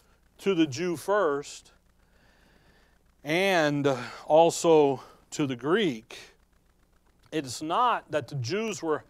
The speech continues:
had a favorite to the Jew first. And that's not because they're the favorites anymore, but rather they had the capacity to believe. The issue isn't salvation.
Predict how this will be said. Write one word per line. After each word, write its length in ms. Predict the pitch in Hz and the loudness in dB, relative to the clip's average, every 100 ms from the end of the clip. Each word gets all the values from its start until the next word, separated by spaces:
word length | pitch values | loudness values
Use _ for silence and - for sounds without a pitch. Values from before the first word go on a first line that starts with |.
| _ _ - | _ _ 0
had 160 | 170 | 2
a 60 | 147 | 2
favorite 880 | - 196 202 202 151 120 - - - _ _ _ _ _ _ _ _ _ _ _ _ _ _ _ - | -2 2 4 4 2 -2 -4 -18 -20 _ _ _ _ _ _ _ _ _ _ _ _ _ _ _ -6
to 120 | 160 | -4
the 100 | 147 | -2
Jew 220 | 117 165 | -4 -6
first. 360 | 131 165 135 - | -2 0 0 -2
And 100 | 165 | -2
that's 180 | 156 208 | 0 0
not 120 | 220 | 0
because 240 | - 175 | 0 -2
they're 160 | 165 147 | -2 -4
the 60 | |
favorites 540 | 120 196 233 151 117 131 | -2 0 0 0 -8 -10
anymore, 420 | 113 107 101 90 - _ _ _ _ _ _ _ _ | -12 -12 -16 -20 -20 _ _ _ _ _ _ _ _
but 140 | 139 | -6
rather 600 | 135 170 196 185 156 151 - _ | 2 6 6 6 4 2 -6 _
they 200 | 131 175 | -2 0
had 220 | 170 165 135 | 2 2 0
the 80 | |
capacity 880 | - 123 - 170 165 - 139 131 120 - _ - | -6 -10 -4 -4 -4 -6 -8 -6 -8 -12 _ -10
to 120 | 135 | -8
believe. 540 | 120 123 123 104 - _ _ _ _ _ _ _ _ | -6 -6 -6 -8 -16 _ _ _ _ _ _ _ _
The 140 | 143 190 | -4 -2
issue 320 | 220 220 190 | -2 -2 0
isn't 240 | 175 160 | 0 -4
salvation. 760 | - 156 139 127 165 147 - | -4 0 2 2 0 -2 -8